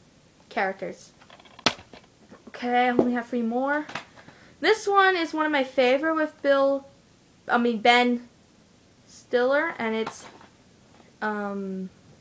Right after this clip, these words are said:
two disc special edition. I, I haven't checked, I haven't watched them yet, but it's pretty good. It's Night at the Museum.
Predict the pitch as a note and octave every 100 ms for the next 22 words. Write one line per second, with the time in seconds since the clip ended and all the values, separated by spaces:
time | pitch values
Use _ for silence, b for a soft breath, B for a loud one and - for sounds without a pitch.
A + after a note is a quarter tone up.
0 | _ - A#3 B3 - C4 B3+ C4+ C4 C4+
1 | D4 D4+ D#4+ b b b b b _ -
2 | G#3+ - - - - - _ - A#3+ B3+
3 | C4+ B3+ C4+ B3+ - - - A3+ A3+ A#3
4 | A#3 A#3 A3 A3 - C4 C4+ C#4 D4 G3+
5 | G#3 G3+ - G#3+ A3 G#3+ G#3+ G#3+ G#3+ G#3+
6 | G#3 G3+ G3 G#3 G#3+ A#3+